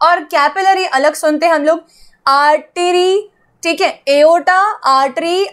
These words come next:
आर्टेरियोल और कैपिलरी, ये चारों जो है वेरिंग डायमीटर की हैं। वेरिंग डायमीटर का मतलब होता है कि सबसे ब्रॉड वाली कौन सी हो जाएगी, सबसे ज़्यादा ल्यूमेन किसके पास होगा,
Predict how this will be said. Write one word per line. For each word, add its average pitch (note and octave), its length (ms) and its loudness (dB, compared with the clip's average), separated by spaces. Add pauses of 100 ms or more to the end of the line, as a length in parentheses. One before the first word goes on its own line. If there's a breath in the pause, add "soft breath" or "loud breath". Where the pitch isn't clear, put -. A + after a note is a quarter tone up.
आर्टेरियोल D#4 600 -2
और F4 220 2
कैपिलरी, E4+ 540 -2 (1040)
ये D#4 300 -2
चारों D4+ 480 0
जो D#4 100 -4
है G4+ 160 0
वेरिंग E4+ 540 0
डायमीटर A#3+ 400 -2
की G3 140 -14
हैं। F#3 160 -12
वेरिंग D#4 400 0
डायमीटर D4 380 -2
का D4 120 -4
मतलब C4 360 -2
होता A#3 200 -2
है E4 120 -2 (320 soft breath)
कि G4 120 0
सबसे G4 480 -2
ब्रॉड C#4 380 2
वाली D#4+ 260 0
कौन E4 240 0
सी E4+ 100 -8
हो E4+ 80 0
जाएगी, D4 240 -2
सबसे - 200 -14
ज़्यादा E4+ 200 4
ल्यूमेन C#4+ 420 -2
किसके E4 300 -4
पास D#4+ 300 0
होगा, D4+ 240 2